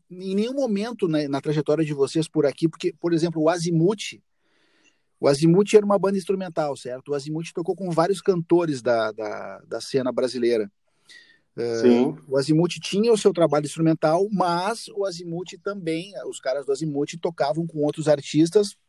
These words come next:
Speaker 1: pra dar continuidade ao próprio trabalho instrumental, né? Tipo assim, uma coisa mantendo a outra. Isso chegou a
Speaker 2: Isso.
Speaker 1: acontecer com Raiz de Pedra aqui, n-, ou não? Ou vocês permaneceram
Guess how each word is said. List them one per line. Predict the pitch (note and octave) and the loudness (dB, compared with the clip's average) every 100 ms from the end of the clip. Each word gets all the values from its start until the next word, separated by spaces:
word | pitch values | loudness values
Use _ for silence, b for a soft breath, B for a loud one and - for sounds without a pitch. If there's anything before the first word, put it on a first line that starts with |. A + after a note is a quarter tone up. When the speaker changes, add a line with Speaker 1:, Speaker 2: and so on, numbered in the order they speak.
| - | -2
Speaker 1:
pra | E3+ F3+ | 0 0
dar | F3+ F#3 | -4 -6
continuidade | G#3 F#3 G3+ D#3+ F3 | -6 -6 -2 -2 0
ao | G#3 | -2
próprio | F#3+ F3 G3 | -2 -4 -4
trabalho | - G3 G3+ | -2 2 2
instrumental, | G3+ G#3 A3+ E3 D3+ | 2 -2 0 2 2
né? | G#2+ | 0
Tipo | - A#2+ | -8 -8
assim, | B2 | -4
uma | B2+ B2+ | -4 -4
coisa | - B2+ C#3 | -4 -2 -2
mantendo | D3 D3+ D3+ D3+ | 0 0 0 2
a | D#3+ | 4
outra. | B2+ - _ B B B B B - | 2 0 _ B B B B B -4
Isso | G3+ G#3 | -4 -4
chegou | B3 A3 G#3+ A3+ | -4 2 4 4
a | |
Speaker 2:
Isso. | - | 4
Speaker 1:
acontecer | A#3+ G#3+ G3 E3+ - F#4+ | -2 0 0 0 2 2
com | G4+ G#3 | 4 0
Raiz | D#3+ D3 | 2 0
de | D3+ | 0
Pedra | C3+ D3 D3+ C#3 | 2 2 2 -2
aqui, | B2+ - B2 D3 G#3+ | -4 -8 -10 -8 -4
n-, | F3 B2 B2 B2 A#2+ | -6 -6 -14 -14 -8
ou | C3 C3 C#3 D3 | -6 2 4 4
não? | C#3+ D3+ C#3+ A2 | 4 4 4 0
Ou | B2 | -6
vocês | C3+ - D3 | -6 -6 -2
permaneceram | E3 D3 D3 C3+ - D#3 D#3+ | -2 0 -2 -4 0 0 2